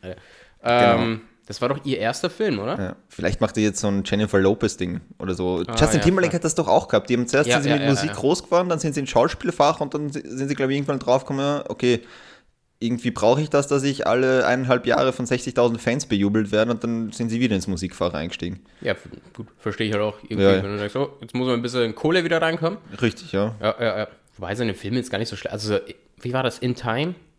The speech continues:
Speaker 1: War das
Speaker 2: In Time, ja, ja,
Speaker 1: war das
Speaker 2: Justin
Speaker 1: In
Speaker 2: Timberlake hat
Speaker 1: Time?
Speaker 2: mehrere Filme da gemacht,
Speaker 1: Ja, ja, aber
Speaker 2: ja.
Speaker 1: den Film fand ich gar nicht so schlecht.
Speaker 2: War gar nicht so schlecht,
Speaker 1: Ja,
Speaker 2: ja.
Speaker 1: vor allem, weil ich halt auch nicht unbedingt vieles erwartet habe jetzt von
Speaker 2: Stimmt, ja.
Speaker 1: einem Nicht-Schauspieler, so.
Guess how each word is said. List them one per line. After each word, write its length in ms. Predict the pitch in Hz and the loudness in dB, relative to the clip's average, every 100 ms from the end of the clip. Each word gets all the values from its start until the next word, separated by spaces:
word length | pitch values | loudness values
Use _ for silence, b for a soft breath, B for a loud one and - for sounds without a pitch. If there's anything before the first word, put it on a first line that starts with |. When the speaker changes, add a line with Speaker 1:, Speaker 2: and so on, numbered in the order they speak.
| _ _ _ | _ _ _
Speaker 1:
War 140 | 139 | -12
das 180 | 143 151 | -10 -4
Speaker 2:
In 160 | - 131 | 0 0
Time, 300 | 131 110 107 | 4 2 6
ja, 100 | 117 | 8
ja, 60 | 120 117 | 8 6
Speaker 1:
war 0 | |
das 200 | - - | 2 0
Speaker 2:
Justin 180 | 113 | 0
Speaker 1:
In 60 | 123 | 0
Speaker 2:
Timberlake 340 | 127 135 117 107 | 2 6 6 4
hat 60 | |
Speaker 1:
Time? 60 | 110 | 4
Speaker 2:
mehrere 280 | 107 120 113 | 4 4 2
Filme 300 | - 95 92 | -2 -4 -4
da 80 | 92 95 | -4 -4
gemacht, 80 | 90 | -2
Speaker 1:
Ja, 140 | 127 | -2
ja, 80 | 127 | -2
aber 100 | 127 | -2
Speaker 2:
ja. 40 | 139 | -2
Speaker 1:
den 120 | 180 | -2
Film 220 | - 196 | -2 -2
fand 180 | 170 165 | 0 -2
ich 80 | 156 - - _ | -2 -8 -20 _
gar 160 | - 117 | -4 -2
nicht 100 | 139 | -2
so 100 | 120 | -2
schlecht. 200 | 110 123 | -4 0
Speaker 2:
War 80 | 107 | 2
gar 100 | 113 | 2
nicht 120 | 113 - | 0 -2
so 80 | |
schlecht, 320 | 107 98 92 104 | -4 -4 -4 -4
Speaker 1:
Ja, 120 | 110 | -4
Speaker 2:
ja. 40 | |
Speaker 1:
vor 160 | 101 117 | -2 -2
allem, 100 | 123 | 2
weil 100 | 113 | 0
ich 80 | 113 | -2
halt 160 | 104 - _ | -8 -14 _
auch 160 | 98 - | -14 -12
nicht 240 | 104 - | -12 -10
unbedingt 260 | 104 98 101 | -6 -6 -6
vieles 260 | 101 98 | -6 -6
erwartet 360 | 87 92 95 95 | -4 -4 -4 -6
habe 160 | 92 90 | -6 -8
jetzt 140 | - | -8
von 220 | 95 87 - - | -8 -8 -12 -18
Speaker 2:
Stimmt, 300 | - 92 87 | -10 -6 -4
ja. 140 | 85 82 | -6 -8
Speaker 1:
einem 200 | 85 95 | -12 -12
Nicht-Schauspieler, 580 | 101 - - 95 - 90 | -14 -10 -6 -6 -8 -10
so. 100 | 98 | -10